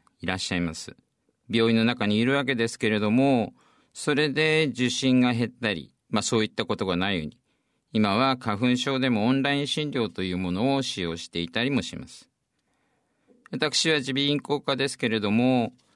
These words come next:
患者さんを見るときには、エヌ九十五のマスク、フェイスガード、あるいはゴーグル、そして帽子をかぶってエプロンをつける、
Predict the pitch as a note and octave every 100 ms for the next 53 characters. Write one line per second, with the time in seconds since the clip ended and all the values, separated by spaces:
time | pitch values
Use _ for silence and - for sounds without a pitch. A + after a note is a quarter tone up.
0 | _ - B2+ B2 C3 B2 B2+ G#2+ A2+ A2+
1 | - F#2 F2+ F2+ G2+ A2+ A2+ F2 - _
2 | _ - A#2 A2 G#2 - A#2+ A#2+ G2 G2
3 | F#2+ A2 G#2 F2+ F2+ A2+ - - - -
4 | - _ _ _ _ _ _ - F2+ G#2
5 | - A2+ A#2 G#2+ E2+ F2 F#2+ C3+ C#3+ A2
6 | C3+ C#3 F#2+ - _ _ _ _ _ _
7 | _ - - G#2 - B2+ A#2 G2 A2 A2+
8 | - A2 - G#2+ A2 - _ - G#2+ G2+
9 | - _ _ _ _ _ - G#2+ B2 B2
10 | F#2+ D#2 D#2 - E2 -